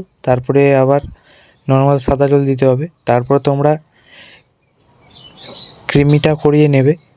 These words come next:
করে নেবার পরে তারপর তোমরা ভিটামিন, ক্যালসিয়াম যেমন যেমন ডেটে তোমরা দাও তেমন ডেটে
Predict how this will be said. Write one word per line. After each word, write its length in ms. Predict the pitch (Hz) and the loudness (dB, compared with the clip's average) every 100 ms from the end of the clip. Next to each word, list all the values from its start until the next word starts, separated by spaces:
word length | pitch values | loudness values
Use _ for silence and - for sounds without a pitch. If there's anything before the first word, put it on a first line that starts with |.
| _ _ _ - - - _ _ - - - | _ _ _ -20 -20 -20 _ _ -20 -14 -2
করে 180 | 143 139 | 0 2
নেবার 220 | 147 151 151 | 2 2 2
পরে 160 | 151 180 - - - - - | -2 -4 -10 -20 -20 -12 -4
তারপর 260 | 135 131 143 | -2 0 -2
তোমরা 180 | 147 143 139 | 0 0 2
ভিটামিন, 380 | 143 139 139 143 151 | 2 0 -2 -4 -4
ক্যালসিয়াম 480 | 143 131 127 143 143 165 _ - - - - - _ - 135 | -2 -2 -2 -2 -4 -6 _ -20 -20 -20 -20 -20 _ -4 0
যেমন 220 | 135 139 143 | 0 -2 -2
যেমন 180 | 147 147 139 | 0 2 2
ডেটে 200 | 131 143 | 0 0
তোমরা 200 | 143 147 131 | 0 0 0
দাও 120 | 156 - _ _ - | -2 -4 _ _ -2
তেমন 220 | 135 143 135 | 0 0 2
ডেটে 180 | 135 | 2